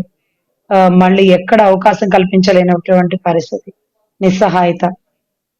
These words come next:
అసలు పద్దెనిమిదేళ్ల లోపు పసిబిడ్డల జోలికి పోకూడదని సిగ్గు లేదా నువ్వు? అసలు ఒక నీ, నీలాంటి వ్యక్తిని శాసనసభ్యుడిగా ఎంచుకున్నందుకు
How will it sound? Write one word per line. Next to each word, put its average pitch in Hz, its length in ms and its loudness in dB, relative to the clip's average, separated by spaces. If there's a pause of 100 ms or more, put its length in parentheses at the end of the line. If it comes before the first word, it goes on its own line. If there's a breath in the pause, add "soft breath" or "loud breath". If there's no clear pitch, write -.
(160)
అసలు 202 520 2
పద్దెనిమిదేళ్ల 196 640 0
లోపు 220 580 0 (120)
పసిబిడ్డల 185 580 0
జోలికి 185 460 -2
పోకూడదని 185 960 -2 (500)
సిగ్గు 214 460 0
లేదా 240 260 4
నువ్వు? 285 260 2
అసలు 214 280 0
ఒక 202 280 -4
నీ, 202 560 0
నీలాంటి 247 400 4
వ్యక్తిని 240 500 2 (460)
శాసనసభ్యుడిగా 220 880 2
ఎంచుకున్నందుకు 202 1120 0